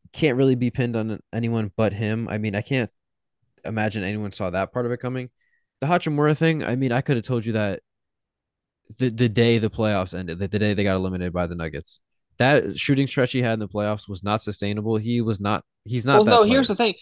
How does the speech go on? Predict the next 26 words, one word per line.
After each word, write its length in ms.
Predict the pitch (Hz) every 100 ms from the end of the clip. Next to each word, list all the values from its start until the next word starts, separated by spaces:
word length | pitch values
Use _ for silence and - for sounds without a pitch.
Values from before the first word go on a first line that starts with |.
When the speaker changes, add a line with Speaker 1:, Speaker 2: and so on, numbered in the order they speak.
| _
Speaker 2:
He's 180 | 240 254
shooting 360 | - 262 294
ju-, 180 | 190 196
he's 200 | - 196
not 180 | 233 220
shooting 280 | - 196 143
just 280 | 143 151 -
as 140 | 165 160
well, 280 | 160 190 - _
but 120 | 190
he's 180 | 196 240
shooting 340 | - 240 277 226
at 80 |
a 20 | 170
Speaker 1:
He's 180 | 214
Speaker 2:
similar 20 | 202
Speaker 1:
shooting 160 | 190
the 40 | 151
ball 80 | 139
Speaker 2:
level. 120 | 113
Speaker 1:
just 100 | 110
Speaker 2:
It's 60 | 202
Speaker 1:
fine, 120 | 160
Speaker 2:
just 180 | 233 139
Speaker 1:
no, 220 | 113 87
but 260 | 95 107